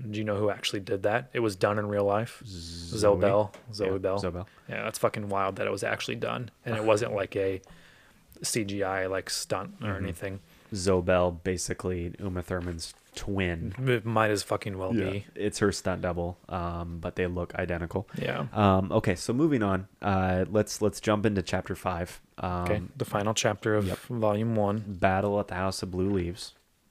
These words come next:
Speaker 2: we'll call it.
Speaker 1: Yes, which is a cool-ass name for a club.
Speaker 2: Blue
Speaker 1: This whole
Speaker 2: Leaves.
Speaker 1: club in general is fucking cool, the whole
Speaker 2: Mm-hmm.
Speaker 1: layout. 'Cause then, I don't know, there's, I'll bring up the end of it.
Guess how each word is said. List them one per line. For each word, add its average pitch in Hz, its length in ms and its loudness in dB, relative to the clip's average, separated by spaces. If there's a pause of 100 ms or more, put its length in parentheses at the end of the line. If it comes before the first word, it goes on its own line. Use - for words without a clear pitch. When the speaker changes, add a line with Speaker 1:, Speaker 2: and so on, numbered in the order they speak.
(160)
Speaker 2:
we'll 95 100 0
call 90 280 -2
it. - 20 -2
Speaker 1:
Yes, - 340 -4
which 107 180 -2
is 104 140 -2
a 95 240 -2 (960)
cool-ass 233 480 2
name 175 180 2
for 139 160 6
a 120 60 8
club. 101 380 2 (140)
Speaker 2:
Blue 98 100 -8
Speaker 1:
This 147 140 8
whole 185 140 12
Speaker 2:
Leaves. - 120 6
Speaker 1:
club 143 240 10
in 110 100 0
general 101 380 -2
is - 80 -8
fucking 117 340 -4
cool, 107 220 -2
the 107 120 2
whole 110 160 6
Speaker 2:
Mm-hmm. 104 100 2
Speaker 1:
layout. 98 380 2 (440)
'Cause 101 180 -2
then, 98 440 -8
I 113 80 0
don't 107 100 -4
know, 117 220 -4
there's, 120 400 0
I'll 113 240 -4
bring 123 240 -2
up 123 120 -6 (140)
the 120 380 -6
end 117 160 -2
of 123 100 -2
it. 123 140 0